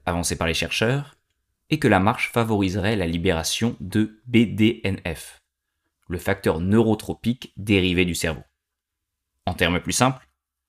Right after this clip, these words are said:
le B D N F est une protéine qui jouerait un rôle clé dans la croissance, le maintien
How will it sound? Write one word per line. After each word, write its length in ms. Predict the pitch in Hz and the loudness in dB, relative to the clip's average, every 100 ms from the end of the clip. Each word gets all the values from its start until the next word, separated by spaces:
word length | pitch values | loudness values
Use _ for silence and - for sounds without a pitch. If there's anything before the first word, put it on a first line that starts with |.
| _ _ _ _ | _ _ _ _
le 120 | - 92 | -2 4
B 100 | 107 | 6
D 140 | 117 | 8
N 340 | 104 92 107 | 8 6 2
F 280 | 139 - - _ _ _ - | -2 -10 -20 _ _ _ -2
est 80 | |
une 140 | 127 110 | 2 2
protéine 640 | - 135 110 113 143 139 _ _ _ - | 2 0 2 4 2 -4 _ _ _ -4
qui 100 | 123 | 0
jouerait 220 | 127 160 | 2 2
un 120 | 151 | 2
rôle 220 | 127 117 | 2 0
clé 360 | - - 147 165 | -2 0 2 4
dans 140 | 113 | 2
la 100 | 92 | 0
croissance, 960 | - 76 98 - - 95 107 117 113 - | -4 0 0 0 -2 2 2 2 -2 -4
le 120 | 92 | 0
maintien 680 | 92 98 101 - 104 117 | 2 0 0 0 0 0